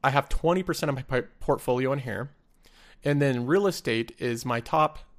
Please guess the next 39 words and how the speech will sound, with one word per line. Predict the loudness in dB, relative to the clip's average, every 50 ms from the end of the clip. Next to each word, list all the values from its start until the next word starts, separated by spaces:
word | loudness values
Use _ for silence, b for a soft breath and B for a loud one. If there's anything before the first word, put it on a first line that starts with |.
| -20 _ _
pie | -6 -2 2 4 4 4 4 2 0
that | -2 -4
has | -6 -6 -6 -4
thirty-three | -2 -2 0 -2 -2 -2 -4 -6
percent | -4 -6 -6 -6 -4 -4 -4 -4 -6
of | -6 -8
my | -8
portfolio | -6 -4 -6 -6 -6 -4 -4 -2 -2 0 0 0 0 -2 -2
in | -4 -4 -6 -6
these. | -4 -6 -6 -8 -10 -12 -14 -14 _ b b b b b b b b b
So | b 0 4 6 6 6
as | 6 6 4 4 2
you | -2
can | -4 -4 -4
see, | -4 -6 -8 -8 -6 -6 -6 -8 b b b b b b
these | -2 -2 0 2
don't | 0 0 2 2
really | 0 0 0 0
trade | -2 -4 -4 0 2 4 4 4 2 0 -4 -6 -4
in | -2 0 0 2 2
line | 2 2 2 0 0 -2 -4 -4
with | -4 -4 -2
the | -2 -2
rest | 0 -2 -2 -2 -4 -6
of | -6 -4
the | -4
market. | -6 -4 -4 -6 -6 -6 -10 -14 -14 -16 _ b b b b b b b
While | 4 6 6 6
the | 6 4
rest | 4 2 2 2 0
of | -2
the | -2
market | 0 0 0 -2 -2 -4 -4
went | -4 -4 -4 -4
down, | -4 -4 -4 -6 -6 -8 b b b b
these | b -4 -4 -4 -4 -4
three | -2 -2 0 0
actually | 0 0 -2 -2 -4 -8 -8
gained, | -6 -4 -4 -4 -2 -2 -4 -6 -8